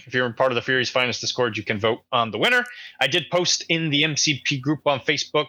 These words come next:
all of people's hard work. If you would like to see some of it, there are some phenomenal entries in there. Uh, I will say this is the third one, and every single time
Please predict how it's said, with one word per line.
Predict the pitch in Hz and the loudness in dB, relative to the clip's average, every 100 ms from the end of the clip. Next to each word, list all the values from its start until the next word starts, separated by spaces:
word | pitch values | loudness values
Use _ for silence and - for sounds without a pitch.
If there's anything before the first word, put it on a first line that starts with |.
| - | 0
all | 131 131 | 2 2
of | 120 | 0
people's | 131 123 | -4 -4
hard | 110 131 120 110 | -2 0 -2 -2
work. | 151 208 - | 0 0 -2
If | 110 | -4
you | 120 | -2
would | 117 | 0
like | 120 | -2
to | - | 0
see | - 135 | -2 0
some | 160 151 | 0 2
of | |
it, | 156 | 0
there | 147 120 | 2 2
are | 113 | 0
some | - 113 | -2 -4
phenomenal | 127 120 117 107 110 | 0 0 2 0 0
entries | - 110 | 0 -2
in | 117 | 0
there. | 117 113 - _ _ _ _ _ - | 0 0 -4 _ _ _ _ _ -2
Uh, | 107 104 101 - | 0 2 2 2
I | 143 | 2
will | 170 151 | 0 -2
say | 120 - 156 185 | -2 0 2 2
this | 156 131 | -2 -2
is | |
the | 123 | -4
third | 117 135 151 | 0 0 0
one, | 160 185 180 | 0 0 0
and | 127 | 0
every | 131 131 135 | 0 0 0
single | 151 143 127 | 0 0 -2
time | - 123 127 170 | 0 0 0 -2